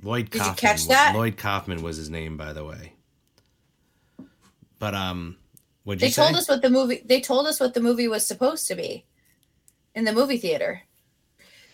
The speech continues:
Speaker 2: The, the face guy, first of all, he wasn't supposed to be eaten in that scene that the character had, Dude had eaten his,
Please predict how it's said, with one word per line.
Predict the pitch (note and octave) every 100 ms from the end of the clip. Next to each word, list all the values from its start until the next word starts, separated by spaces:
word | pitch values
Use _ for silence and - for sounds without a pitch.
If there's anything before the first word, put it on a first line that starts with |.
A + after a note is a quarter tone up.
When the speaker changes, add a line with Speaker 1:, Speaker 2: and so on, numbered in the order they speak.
| A3+
Speaker 2:
The, | B3+ B3+ A#3
the | A3+ B3
face | - B3+ E4+ -
guy, | C4+ A3+ A#3+
first | - C4+ D4+ D4
of | A#3+
all, | A3 A3 A#3 - _ _ _ _
he | - - D#4+
wasn't | D4 C#4+ D#4
supposed | C#4 C4+
to | A#3
be | A#3+ A#3+
eaten | B3+ G#3+ F#3+ F#3+ F#3+
in | G3+
that | G#3 -
scene | - A3 A3 G#3+
that | G3+ -
the | G3 F#3+ F#3+
character | G#3 G3+ G3+ G#3+
had, | G3 F#3
Dude | F3+ A#3+ A#3+
had | B3+ G#3 -
eaten | A3+ - A3 A#3 A#3
his, | A3 G#3 F#3+ F#3 -